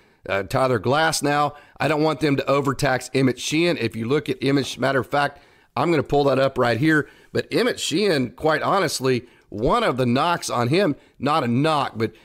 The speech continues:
because it, it doesn't have anything to do with his talent or anything like that. But if you actually look at, I'm, I'm pulling it up right now. If you look at his game logs in the minor leagues, let me, let me get to his, my, actually, let me,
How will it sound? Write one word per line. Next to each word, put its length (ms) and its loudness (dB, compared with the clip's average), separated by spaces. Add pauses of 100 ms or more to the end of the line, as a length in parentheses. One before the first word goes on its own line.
(220)
because 380 0
it, 100 0
it 80 -2
doesn't 260 0
have 140 2
anything 240 0
to 40 -6
do 120 2
with 80 0
his 160 -2
talent 340 0
or 80 2
anything 300 -2
like 240 -8
that. 260 0 (340)
But 160 2
if 120 -4
you 100 2
actually 420 0
look 380 -2
at, 320 0 (340)
I'm, 320 -2
I'm 140 0
pulling 280 0
it 80 0
up 180 -2
right 260 0
now. 380 0 (260)
If 180 -4
you 140 -2
look 220 0
at 140 2
his 200 2
game 320 2
logs 560 2
in 420 0
the 140 -6
minor 380 0
leagues, 280 -2
let 120 0
me, 120 0 (440)
let 100 -4
me 100 -4
get 320 -2
to 200 2
his, 300 0
my, 200 0
actually, 400 -8
let 180 -2
me, 200 -2